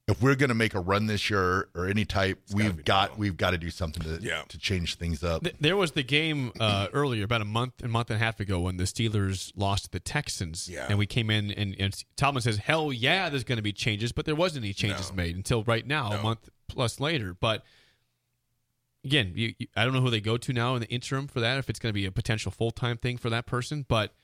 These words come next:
Speaker 3: Canada's gone. Canada's gone
Speaker 2: And,
Speaker 3: no matter what.
Speaker 2: and I tell you what, Tom won't, won't have a problem finding a person.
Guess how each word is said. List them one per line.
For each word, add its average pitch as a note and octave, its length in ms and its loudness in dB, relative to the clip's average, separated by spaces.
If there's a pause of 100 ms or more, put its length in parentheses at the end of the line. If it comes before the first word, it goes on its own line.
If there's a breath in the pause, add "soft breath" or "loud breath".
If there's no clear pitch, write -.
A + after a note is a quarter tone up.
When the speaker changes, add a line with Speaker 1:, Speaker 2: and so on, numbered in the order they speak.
(560)
Speaker 3:
Canada's D3 440 4
gone. G#2 220 0 (800 loud breath)
Canada's D3 400 2
gone C3+ 180 4
Speaker 2:
And, B2+ 100 4
Speaker 3:
no A#2 60 4
matter A2+ 140 2
what. F#2 260 -4
Speaker 2:
and D3 280 2
I C3+ 100 4
tell C3+ 160 0
you A#2 80 2
what, G#2+ 160 -2
Tom A#2+ 220 0
won't, G#2+ 200 -2
won't G2+ 220 -2
have F#2+ 120 -2
a F2+ 60 -8
problem F2 580 -4
finding F2 300 -6
a E2 40 -20
person. D2+ 460 -14